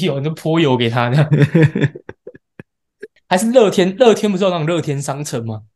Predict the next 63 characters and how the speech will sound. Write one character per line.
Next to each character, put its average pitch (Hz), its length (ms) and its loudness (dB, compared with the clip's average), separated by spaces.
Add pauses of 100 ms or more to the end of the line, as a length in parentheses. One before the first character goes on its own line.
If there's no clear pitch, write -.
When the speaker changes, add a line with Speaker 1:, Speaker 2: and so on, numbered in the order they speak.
Speaker 2:
对 104 120 2
啊， 98 140 0 (180)
Speaker 1:
就 - 120 -4
Speaker 2:
卖 127 100 4
油。 98 200 4
Speaker 1:
找 - 100 0
他 165 100 4
代 180 140 4
言 139 180 2
什 147 60 -2
么 131 120 -2 (200)
橄 135 120 0
榄 147 140 2
油 113 160 -2
之 120 100 -8
类 131 120 2
的。 - 920 -2
<laughs> - 420 -20
那 240 100 -2
些 240 140 -2
婆 196 260 -2
婆 175 160 -2
妈 180 160 2
妈 180 180 0
应 180 60 -6
该 180 140 0
不 170 180 -8
会 151 100 2
知 151 140 -4
道 156 140 2
这 160 100 2
件 170 140 0
事。 - 160 -14 (760)
<laughs> - 680 -20
诶， 208 80 2
你 247 100 4
讲 190 160 2
到， 196 360 0
你 226 100 -2
讲 165 180 2
到 196 100 2
那 196 120 -2
个 165 420 -4
雷 147 180 -2
法， 143 320 -6 (360)
突 254 80 2
然 240 120 4
想 160 160 -2
到， 147 380 2 (240)
古 185 180 0
巴 254 220 4
总 165 220 -2
算 220 180 0
在 226 120 0
前 170 200 -4
一 - 20 -4
阵 190 200 -2
子 151 120 -6
有 131 140 -2
人 131 80 -8
叛 147 240 0
逃 110 220 -8
了。 113 80 -10